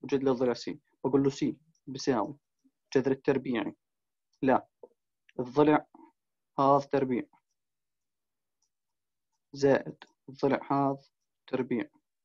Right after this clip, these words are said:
ناقص اثنين A في بي في cosine الزاوية المحصورة بينهم، في cosine الزاوية المحصورة بينهم.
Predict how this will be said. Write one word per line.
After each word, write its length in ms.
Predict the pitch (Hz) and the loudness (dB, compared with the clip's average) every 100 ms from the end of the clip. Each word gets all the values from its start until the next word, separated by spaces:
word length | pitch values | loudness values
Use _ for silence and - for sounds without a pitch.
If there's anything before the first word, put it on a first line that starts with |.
| _ _ _ _ _ _ _ 143 | _ _ _ _ _ _ _ 0
ناقص 720 | 143 151 120 - - - - - _ _ | 4 6 4 -6 -14 -20 -20 -20 _ _
اثنين 560 | 123 - 139 127 98 - _ _ _ _ _ 135 | -12 -2 0 0 -2 -8 _ _ _ _ _ 2
A 280 | 131 104 87 _ _ _ _ _ 151 | 2 2 -2 _ _ _ _ _ -18
في 160 | - 135 | -6 -4
بي 360 | 143 143 147 - _ _ | 0 0 -2 -6 _ _
في 160 | _ 135 | _ -6
cosine 400 | - 131 147 131 | -4 0 2 2
الزاوية 320 | 120 139 131 | 4 4 6
المحصورة 440 | 123 123 - 127 | 4 0 0 0
بينهم، 400 | 120 139 143 - - _ _ _ | 0 -4 -8 -12 -12 _ _ _
في 100 | _ | _
cosine 480 | - 123 110 147 131 | -2 0 2 2 2
الزاوية 640 | 110 - 135 131 147 165 _ _ _ _ | 0 0 2 4 2 0 _ _ _ _
المحصورة 420 | 123 113 - 131 120 | -4 -2 4 4 4
بينهم. 400 | - - - | 0 -6 -10